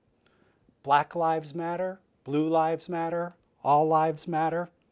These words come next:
reparations, the environment, Obamacare, gun rights, the Me Too movement,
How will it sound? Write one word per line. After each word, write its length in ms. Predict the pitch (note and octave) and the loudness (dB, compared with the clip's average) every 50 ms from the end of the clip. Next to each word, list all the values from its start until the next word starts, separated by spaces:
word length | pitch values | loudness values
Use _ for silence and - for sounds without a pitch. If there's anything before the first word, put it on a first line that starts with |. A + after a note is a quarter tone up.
| _ _ _ _ _ _ _ _ _ _ _ _ _ _ - | _ _ _ _ _ _ _ _ _ _ _ _ _ _ -2
reparations, 920 | B2 C3 C3 - D3+ C3+ B2+ C3 D3+ D3+ - - G#3 A#3 A#3+ A#3 - - - _ _ _ _ _ _ _ _ _ _ _ _ _ _ _ _ _ - | 0 0 0 0 -2 -2 0 0 0 -2 -2 -4 -4 -4 -4 -6 -10 -18 -20 _ _ _ _ _ _ _ _ _ _ _ _ _ _ _ _ _ -14
the 120 | - C3 | -12 -10
environment, 760 | B2+ B2 A#2+ A2 B2 A#2+ C#3 D#3+ E3 F#3+ G#3 A#3 A#3 _ - _ _ _ _ _ _ _ _ _ _ _ - - _ _ _ _ | -10 -10 -6 -4 -2 -2 -2 -2 -4 -4 -6 -8 -10 _ -20 _ _ _ _ _ _ _ _ _ _ _ -20 -20 _ _ _ _
Obamacare, 880 | - B2+ A2 G2+ A#2+ B2+ C3+ D3+ D#3+ D#3+ - - F#3+ F#3 F#3+ G3+ G#3 G3+ _ _ _ _ _ _ _ _ _ _ _ _ _ _ _ _ _ _ _ _ - | -6 -4 2 2 4 4 4 2 0 -2 -2 0 2 4 4 2 2 0 _ _ _ _ _ _ _ _ _ _ _ _ _ _ _ _ _ _ _ _ -4
gun 300 | - F3 G#3+ B3 B3 G3 | 0 0 0 0 0 -2
rights, 540 | C#3 B2+ A2+ F2 F#2+ - - - - - - _ _ _ _ _ _ _ _ _ _ _ _ _ _ | -2 -2 -4 -4 -8 -18 -20 -20 -20 -20 -20 _ _ _ _ _ _ _ _ _ _ _ _ _ _
the 100 | - D3 | -6 -4
Me 220 | D3+ D3+ E3+ F#3+ F#3 | -2 0 0 -2 -2
Too 260 | - - A#3+ A3+ A3 | -4 -2 0 0 0
movement, 640 | G3+ G3+ G#3+ A3 G3+ G#3 - C#3 - - - - - | 0 2 2 0 0 -2 -6 -10 -10 -12 -16 -20 -20